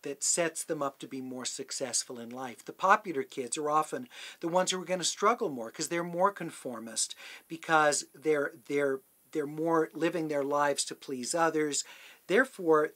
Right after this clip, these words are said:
the traits that they exhibit aren't openness to new experiences. It's not so much creativity, and, and that they're not gonna be as rewarded in the future. I found it a very fascinating premise,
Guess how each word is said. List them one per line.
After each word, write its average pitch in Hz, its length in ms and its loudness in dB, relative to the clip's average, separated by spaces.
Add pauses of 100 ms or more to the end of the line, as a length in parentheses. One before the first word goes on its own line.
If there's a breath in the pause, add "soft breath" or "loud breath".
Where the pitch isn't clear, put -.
(140)
the 170 100 -4
traits 226 460 -2
that 185 160 -12
they 160 100 2
exhibit 143 500 -4
aren't 180 240 -2
openness 147 500 -2
to - 120 -16
new 123 160 -10
experiences. 120 800 -8
It's 160 180 -4
not 180 280 2
so 165 120 0
much 131 240 -6
creativity, 113 960 -10 (460 loud breath)
and, 156 420 0 (140)
and 156 220 -6
that 147 140 -6
they're 156 140 -4
not 143 220 -8
gonna 135 140 -10
be 123 180 -10
as 120 180 -8
rewarded 117 500 -10
in 113 200 -16
the 113 80 -18
future. - 640 -6
I 156 100 -2
found 156 300 0
it 135 80 -6
a 135 80 -6
very 185 340 6
fascinating 127 800 -2
premise, 127 560 -2